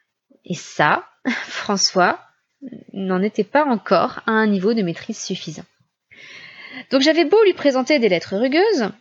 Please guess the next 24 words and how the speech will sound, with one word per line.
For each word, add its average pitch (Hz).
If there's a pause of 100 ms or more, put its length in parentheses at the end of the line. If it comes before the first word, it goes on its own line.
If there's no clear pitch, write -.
(200)
eh 233
bien, 247 (180)
il 233
ne 285
pouvait 359
pas 370 (240)
avancer 214
dans 220
la 202
lecture 196
et 190
dans 175
l'écriture. 165 (680)
Et 233
très 233
vite, 277
il 196
en 180
a 175
eu 165
assez 240
des 196
lettres 185
rugueuses, 247